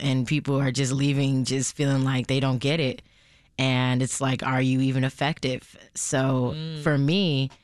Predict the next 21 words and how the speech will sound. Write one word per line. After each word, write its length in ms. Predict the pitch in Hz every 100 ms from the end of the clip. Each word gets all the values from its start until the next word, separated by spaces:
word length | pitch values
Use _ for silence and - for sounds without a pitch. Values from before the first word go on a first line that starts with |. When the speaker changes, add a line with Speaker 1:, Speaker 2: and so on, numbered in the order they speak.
| _ _ _ _ _ _ _ -
Speaker 1:
what 260 | - 156
I 140 | 156 170
feel 240 | - 156
like 160 | 147 147
my 200 | 151 170
goal 300 | 156 147 143
is, 440 | 143 143 139 - -
is 280 | 139 123 -
to 380 | 139 135 127 127 143
use 720 | 147 151 147 143 143 147 - _
that 320 | - 135 135 -
said 440 | - 151 139 -
calculus 840 | - 147 147 160 147 147 - - - _ - _ -
or 480 | 135 135 131 120 123 _ _ _ _ _ - -
the 100 | 156
way 180 | 143 151
we 160 | 143 135
plot 340 | - 165 139 -
air 200 | 156 151
pressure 640 | - 147 - 151 170 175 -
through, 480 | 143 135 127 123